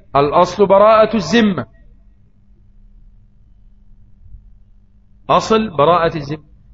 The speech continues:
يعني لو شككنا فلان ده متهم ولا غير متهم، هنغلب إيه؟ عدم التهمة والبراءة. ثالثا، الأمور العارضة عدم.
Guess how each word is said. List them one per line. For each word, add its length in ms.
يعني 200
لو 120
شككنا 520
فلان 360
ده 100
متهم 500
ولا 140
غير 180
متهم، 520
هنغلب 480
إيه؟ 160
عدم 360
التهمة 480
والبراءة. 640
ثالثا، 480
الأمور 560
العارضة 680
عدم. 360